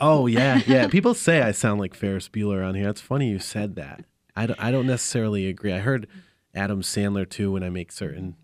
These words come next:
Speaker 1: voices and stuff. But I don't know. But anyways, if, if, uh, if you're tuning in, we're gonna talk about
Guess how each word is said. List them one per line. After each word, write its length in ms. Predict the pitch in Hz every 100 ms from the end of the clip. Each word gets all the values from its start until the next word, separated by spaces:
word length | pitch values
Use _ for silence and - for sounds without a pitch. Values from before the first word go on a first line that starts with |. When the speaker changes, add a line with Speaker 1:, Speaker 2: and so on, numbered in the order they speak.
| -
Speaker 1:
voices 420 | 98 95 85 92
and 120 | 101
stuff. 260 | - 110 104
But 180 | 104 - - -
I 120 | 123 147
don't 120 | 123
know. 160 | 101
But 160 | 92 123
anyways, 480 | 143 156 147 135 - - -
if, 240 | 131 123 147
if, 260 | 127 -
uh, 240 | 131 120 -
if 200 | 117 135
you're 100 | 135
tuning 360 | - 147 127
in, 100 | 123
we're 140 | 110 113
gonna 120 | 127
talk 340 | - 127 113
about 360 | 110 110 101